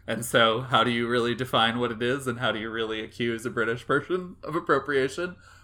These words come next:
But I feel like, um, a lot of British stuff is, like, bold contrast colors, um, interesting patterns. I feel like, um, you know, I feel like the British love, like, a red or blue lacquered door,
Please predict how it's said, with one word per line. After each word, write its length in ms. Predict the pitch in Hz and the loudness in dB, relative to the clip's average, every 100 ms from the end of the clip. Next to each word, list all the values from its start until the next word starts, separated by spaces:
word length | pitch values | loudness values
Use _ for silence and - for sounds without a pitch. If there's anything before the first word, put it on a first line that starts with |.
| - | -6
But 140 | 139 135 | 4 6
I 80 | 135 | 6
feel 220 | 147 151 | 4 6
like, 300 | 147 131 - - | 6 4 -2 -6
um, 500 | 127 113 107 101 101 | 2 4 4 0 -8
a 80 | - | -6
lot 240 | 123 117 117 | 2 4 4
of 140 | 110 | 2
British 280 | 117 107 - | 0 -2 -6
stuff 280 | - 104 - | -4 -4 -2
is, 220 | 101 - | -8 -6
like, 300 | 98 92 - - - - - | -4 -4 -8 -20 -20 -20 -2
bold 320 | 143 127 123 | 6 8 8
contrast 760 | - 190 185 180 185 175 - - | 2 4 4 4 2 2 0 -12
colors, 800 | 180 180 180 180 175 170 147 - | 2 4 6 6 4 2 -2 -2
um, 280 | 113 104 110 | 0 2 0
interesting 640 | 131 135 127 143 127 127 - - - - - | -4 -4 -4 -2 0 -2 -6 -20 -20 -20 -20
patterns. 720 | - 190 185 185 180 180 165 - | 0 8 10 10 4 -4 -10 -2
I 120 | 131 | -2
feel 260 | 127 135 | 0 0
like, 380 | 131 120 117 - | 4 2 0 -4
um, 460 | 120 113 104 98 104 _ - - | 0 2 0 -4 -12 _ -20 -20
you 140 | - 117 | -6 -2
know, 120 | 110 | 0
I 120 | 107 | 0
feel 140 | 110 123 | 0 -2
like 80 | 113 | 0
the 80 | |
British 380 | 110 110 104 - | -2 0 -2 -6
love, 320 | 104 101 92 101 | -6 -4 -4 -6
like, 200 | 98 - | -6 -4
a 280 | 95 92 - - - - | -4 -6 -12 -20 -20 -10
red 320 | 104 117 107 | 2 2 2
or 100 | 104 | -2
blue 340 | 107 107 104 | -4 -6 -6
lacquered 600 | 98 101 101 - 101 98 | -2 0 0 -2 -6 -8
door, 560 | 95 104 107 107 107 110 | -6 -4 -2 -2 -4 -8